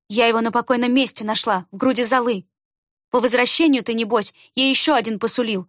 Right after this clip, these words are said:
Знал ведь, что она работает, себя не помня. Знал, как нуждается в деньгах.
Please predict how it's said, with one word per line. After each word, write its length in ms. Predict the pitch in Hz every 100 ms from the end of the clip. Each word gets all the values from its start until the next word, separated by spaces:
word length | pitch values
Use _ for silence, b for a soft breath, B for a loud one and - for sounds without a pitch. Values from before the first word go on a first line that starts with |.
| _ _ _ _
Знал 360 | 190 233 240 202
ведь, 100 | 202
что 160 | -
она 140 | 220 220
работает, 460 | 226 240 214 202
себя 280 | - 220 226
не 140 | 214
помня. 400 | 190 233 196 185 - _ _ _ _
Знал, 340 | 208 247 277
как 180 | 254 233
нуждается 480 | 247 214 247 226 226
в 40 |
деньгах. 480 | 214 247 247 208 -